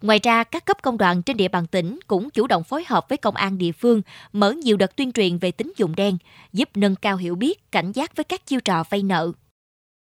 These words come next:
Tại tỉnh An Giang, khi có nhu cầu vay vốn, người lao động có thể tiếp cận nguồn vốn từ Quỹ Quốc gia Giải quyết Việc làm của Tổng Liên đoàn Lao động Việt Nam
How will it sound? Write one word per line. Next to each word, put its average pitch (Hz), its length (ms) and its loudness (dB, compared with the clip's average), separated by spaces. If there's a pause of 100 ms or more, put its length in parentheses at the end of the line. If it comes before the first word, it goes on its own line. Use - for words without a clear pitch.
(160)
Tại 180 240 6
tỉnh 196 160 -2
An 233 200 -4
Giang, 202 220 2 (320)
khi 285 180 0
có 370 160 0
nhu 320 100 2
cầu 196 200 2
vay 226 200 -2
vốn, 226 300 0 (120)
người 226 160 2
lao 269 140 2
động 185 200 2
có - 120 -6
thể 202 140 -4
tiếp - 220 -4
cận 180 200 0
nguồn 190 180 -2
vốn 220 340 -4
từ 180 180 0
Quỹ 180 260 -4
Quốc - 220 -6
gia 190 340 0
Giải 185 220 0
quyết 381 180 -4
Việc 196 180 0
làm 175 260 -2
của 240 120 -4
Tổng 202 180 -2
Liên 277 140 -6
đoàn 175 200 -2
Lao 202 160 -2
động 170 220 -2
Việt 185 180 -2
Nam 196 260 2